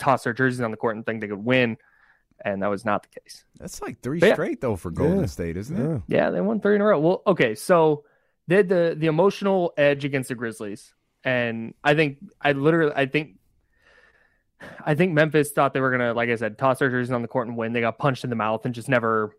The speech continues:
Speaker 1: never got the game under control, and that, you know, that happens. And then Charlotte's not good, and,
Speaker 2: No.
Speaker 1: and then Utah last night, they just couldn't make a shot down the stretch. I think they went one for twelve from three in the third quarter, or in the
Speaker 3: Damn.
Speaker 1: fourth quarter.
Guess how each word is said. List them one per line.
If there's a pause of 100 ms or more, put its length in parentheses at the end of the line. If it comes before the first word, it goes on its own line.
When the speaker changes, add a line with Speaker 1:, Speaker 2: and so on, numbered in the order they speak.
(320)
Speaker 1:
never (760)
got
the
game
under
control,
and
that,
you
know,
that
happens. (400)
And
then
Charlotte's
not
good, (640)
and,
Speaker 2:
No.
Speaker 1:
and
then
Utah
last
night, (240)
they
just
couldn't
make
a
shot
down
the
stretch.
I
think
they
went
one
for
twelve
from
three
in
the
third
quarter,
or
in
the
Speaker 3:
Damn.
Speaker 1:
fourth
quarter.